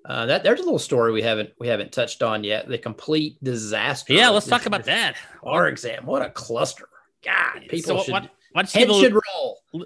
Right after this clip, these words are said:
Speaker 2: give a little background on that
Speaker 1: Only
Speaker 2: one.
Speaker 1: with inside the organization like this will nobody be fired over this. So basically, uh,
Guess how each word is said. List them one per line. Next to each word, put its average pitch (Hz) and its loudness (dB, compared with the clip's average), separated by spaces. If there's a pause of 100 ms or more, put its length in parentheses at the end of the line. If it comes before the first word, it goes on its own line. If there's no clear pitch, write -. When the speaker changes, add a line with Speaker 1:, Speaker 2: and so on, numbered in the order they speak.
Speaker 2:
give 202 -2
a - -2
little 202 4
background 165 4
on 349 6
that 359 8
Speaker 1:
Only 370 8
Speaker 2:
one. 349 10
Speaker 1:
with 339 6
inside 285 6
the 254 4
organization 233 6
like 208 2
this 196 6
will 175 2
nobody 190 6
be 180 0
fired 170 4
over 139 4
this. 117 0
So 180 2
basically, 185 0
uh, 131 -2